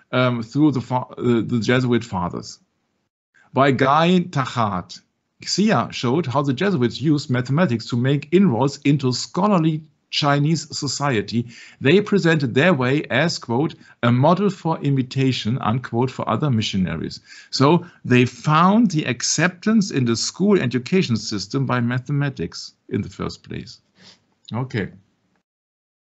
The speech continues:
Xi Zhang left the mathematics of the sky for the mathematics of the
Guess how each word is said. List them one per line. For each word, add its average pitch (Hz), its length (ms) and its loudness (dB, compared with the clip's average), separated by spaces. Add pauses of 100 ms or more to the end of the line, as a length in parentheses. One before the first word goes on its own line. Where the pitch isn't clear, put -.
(380)
Xi 196 180 2
Zhang 139 300 2
left 160 180 0
the 151 60 -2
mathematics 147 640 -2
of 123 180 -6
the 120 80 -8
sky 135 320 0
for 131 160 -6
the 120 80 -4
mathematics 127 600 -2
of 113 160 -6
the - 120 -6